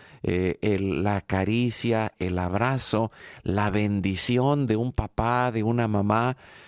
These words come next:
eh, a todos sus hijos y del uno al otro, ¿no? Eh, porque esos son los lazos que vamos construyendo en el día a día que nos ayudarán a permanecer y perseverar en medio de esta batalla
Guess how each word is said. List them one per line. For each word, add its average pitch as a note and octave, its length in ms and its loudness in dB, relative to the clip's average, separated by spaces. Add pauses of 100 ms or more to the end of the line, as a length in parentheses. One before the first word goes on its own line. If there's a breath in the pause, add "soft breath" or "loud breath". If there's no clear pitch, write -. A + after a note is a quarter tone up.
(200 loud breath)
eh, G2 400 2
a G2+ 120 0
todos B2 340 -2
sus A2+ 240 -2
hijos A#2 500 0 (200 loud breath)
y A2+ 160 2
del A2 220 4
uno G3+ 260 4
al B2+ 140 4
otro, C#3+ 380 -2
¿no? F2+ 200 -4 (300)
Eh, G2 220 2 (460 loud breath)
porque B2 340 -2 (220)
esos D3+ 380 0
son D#3+ 260 4
los B2 180 2
lazos B2+ 640 0 (420 loud breath)
que A#2 140 0
vamos D3+ 320 2
construyendo C3 800 2
en C3 100 0
el A2 120 2
día C3 220 2
a C#3 40 2
día D3 420 2 (440 loud breath)
que A#2+ 160 -2
nos A2+ 240 -2
ayudarán A2 640 2 (100)
a A#2 160 -6
permanecer A2 920 0
y F3+ 120 0
perseverar G#2+ 600 0
en C3 100 0
medio C3+ 380 2
de A#2 120 2
esta A#2+ 200 -2
batalla A#2+ 560 -2